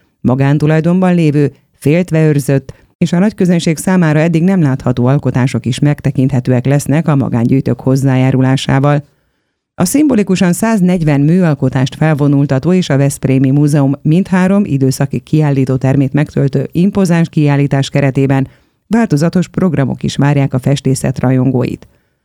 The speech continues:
Egri József művei kétezer-huszonhárom nyarán nem csak a Lackó Dezső Múzeumban bukkannak fel Veszprémben, hanem a Művészetek Háza Veszprém is szentel egy kisebb, kiegészítő tárlatot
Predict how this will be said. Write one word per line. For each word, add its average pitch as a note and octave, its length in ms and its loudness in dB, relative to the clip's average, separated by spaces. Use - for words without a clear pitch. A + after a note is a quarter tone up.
Egri A#3+ 280 2
József G3 340 2
művei F#3 340 2
kétezer-huszonhárom D#3 1000 0
nyarán B2+ 320 0
nem C3 120 2
csak B2 180 -2
a B2+ 80 -4
Lackó E3 380 0
Dezső D3+ 280 2
Múzeumban C#3+ 600 2
bukkannak C3+ 500 -2
fel B2+ 180 0
Veszprémben, C#3+ 640 0
hanem E3 300 2
a G3+ 100 2
Művészetek C#3+ 640 0
Háza C#3 300 0
Veszprém C3 480 0
is B2 100 0
szentel D3 360 0
egy B2 140 -2
kisebb, C#3 520 -2
kiegészítő B2 800 0
tárlatot C#3+ 560 0